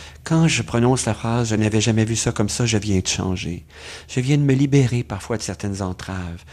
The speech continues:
Je viens de me libérer de ce qui me séparait. Je viens de me relier à nouveau à ce qui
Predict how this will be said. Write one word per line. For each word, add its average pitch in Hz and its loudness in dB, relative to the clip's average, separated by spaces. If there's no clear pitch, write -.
Je 135 -4
viens 131 0
de 151 0
me 135 2
libérer 127 0
de 113 -2
ce - -6
qui 110 -4
me 104 -4
séparait. 87 -6
Je - -8
viens 123 0
de 131 2
me 123 2
relier 104 0
à 95 0
nouveau 92 -4
à 95 -4
ce 92 -8
qui - -12